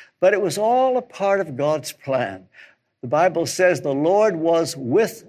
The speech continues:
Joseph. Well, now, to fast forward, it turns out because of Joseph's ability to interpret a dream, overnight, he becomes prime minister of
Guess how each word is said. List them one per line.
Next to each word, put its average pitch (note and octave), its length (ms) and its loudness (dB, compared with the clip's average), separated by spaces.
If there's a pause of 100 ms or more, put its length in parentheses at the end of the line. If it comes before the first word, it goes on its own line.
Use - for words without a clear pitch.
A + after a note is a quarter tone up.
(180)
Joseph. D3+ 600 -2 (480)
Well, G#3 160 2
now, F#3+ 440 2
to G3 100 -4
fast A3+ 420 0
forward, F#2 520 -4 (360)
it C3+ 140 -12
turns A#3+ 380 0
out C#3+ 320 2
because G3+ 440 2
of E3+ 140 0
Joseph's F#3 600 2
ability G#3 720 2
to D#3 180 -2
interpret F#3+ 460 -2
a G3 80 0
dream, C3 480 -6 (600)
overnight, G#3 840 0 (320)
he B3+ 160 0
becomes D3+ 640 -2
prime A3 520 -2
minister F#3 480 -2
of D3+ 300 0